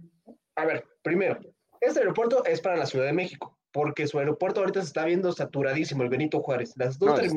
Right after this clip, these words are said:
Speaker 1: terminales
Speaker 2: cayendo a
Speaker 1: están
Speaker 2: pedazos.
Speaker 1: hundiéndose. Horrible, ¿no? Y, y pones este para pro-, pues, para decir,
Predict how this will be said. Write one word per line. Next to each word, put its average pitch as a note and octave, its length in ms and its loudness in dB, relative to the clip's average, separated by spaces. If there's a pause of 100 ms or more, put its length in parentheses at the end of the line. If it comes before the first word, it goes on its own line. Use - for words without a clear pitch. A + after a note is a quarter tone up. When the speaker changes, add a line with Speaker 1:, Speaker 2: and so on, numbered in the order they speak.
Speaker 1:
terminales F3+ 100 2
Speaker 2:
cayendo C#3+ 220 6
a - 20 8
Speaker 1:
están B2+ 140 4
Speaker 2:
pedazos. C3 200 6
Speaker 1:
hundiéndose. - 360 -14 (840)
Horrible, C#3 420 2
¿no? F3+ 260 0 (280)
Y, A3 520 2
y G3+ 60 2
pones C4+ 340 2
este D4 320 -2 (760)
para A3 280 2
pro-, G#3+ 280 0
pues, F#3+ 140 -10
para G3 220 0
decir, G3+ 360 2